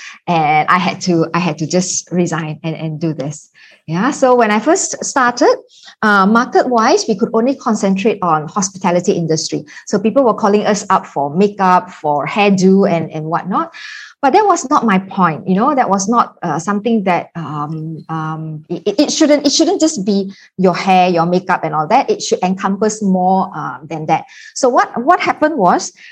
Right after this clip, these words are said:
I give you a very good, uh, example would be banks. Yeah. Banks started off with us as a one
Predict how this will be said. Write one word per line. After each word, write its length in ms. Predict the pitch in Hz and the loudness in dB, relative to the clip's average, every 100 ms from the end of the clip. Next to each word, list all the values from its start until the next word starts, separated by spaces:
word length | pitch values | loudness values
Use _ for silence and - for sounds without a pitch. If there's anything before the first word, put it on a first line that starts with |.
| - | -2
I 100 | 185 | 0
give 120 | 226 | 2
you 100 | 262 | 4
a 100 | 214 | 2
very 220 | 180 208 | 4 2
good, 300 | 196 226 - - | 2 2 0 -2
uh, 120 | 180 - | -4 -4
example 440 | 156 185 190 220 | -2 0 0 2
would 160 | 185 - | 0 2
be 100 | 185 | 2
banks. 640 | 180 156 131 - - - - | 2 -2 -4 -10 -14 -16 -16
Yeah. 260 | 151 202 320 _ - - - | -10 -10 -10 _ -20 -16 -2
Banks 260 | 208 320 - | 0 0 0
started 280 | 277 285 | 0 2
off 160 | 262 269 | 2 2
with 160 | 214 190 | 2 2
us 260 | 233 240 | 2 2
as 260 | - 185 190 | 0 -2 -2
a 100 | 170 | -2
one 220 | 160 196 | 0 0